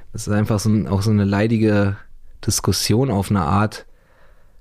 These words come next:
Also es gibt ja so radikale Konstruktivisten, die sagen, alles ist gesellschaftlich anerzogen. So,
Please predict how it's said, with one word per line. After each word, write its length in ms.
Also 240
es 120
gibt 180
ja 80
so 260
radikale 680
Konstruktivisten, 1040
die 100
sagen, 500
alles 460
ist 180
gesellschaftlich 640
anerzogen. 720
So, 380